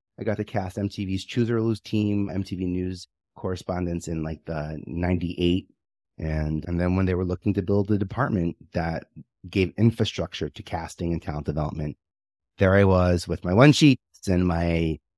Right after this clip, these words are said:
my Excel grids. And I knew how to take two V C Rs and wire them together so I can edit from my desk, which meant I didn't have to spend thousands of dollars down in the edit bay editing casting reels. So it was a, a real win.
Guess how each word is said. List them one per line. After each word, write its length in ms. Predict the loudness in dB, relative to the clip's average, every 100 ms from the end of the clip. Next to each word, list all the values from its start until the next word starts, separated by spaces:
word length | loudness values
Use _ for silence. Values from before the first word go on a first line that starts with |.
| _ -12
my 140 | -10
Excel 360 | -6 2 4 6
grids. 420 | 6 6 6 2
And 80 | 2
I 60 |
knew 140 | 2 2
how 100 | 0
to 80 |
take 240 | 0 -6 -4
two 140 | -2
V 160 | -2 -6
C 180 | -4 -2
Rs 360 | 0 -2 -2
and 120 | -6
wire 240 | -6 -4 -4
them 140 | -6
together 420 | -8 -8 -6 -6
so 140 | -6 -10
I 20 |
can 160 | -10 -10
edit 260 | -6 -6 -6
from 200 | -10 -10
my 100 | -8
desk, 400 | -4 -2 -2 -6 _ -8
which 180 | -6 -2
meant 160 | -4 -2
I 120 | -4
didn't 240 | -4 -4
have 120 | -6
to 60 | -8
spend 280 | -8 -8 -2
thousands 460 | 0 0 0 -2
of 80 | -2
dollars 360 | -6 -8 -8 -4
down 240 | -2 -2
in 40 | -4
the 180 | -6
edit 200 | -4 -2
bay 320 | 2 2 2 -2 _ _ _ _ 0
editing 440 | 0 2 0 0
casting 680 | -2 -4 0 0 2 0 -4 -2
reels. 420 | 2 2 0 -4
So 360 | -8 -4 -4
it 100 | -4
was 260 | 0 0 2
a, 320 | 0 0 -6 -14 _ _ -10
a 100 | 0
real 200 | 2 2
win. 440 | 2 2 0 -4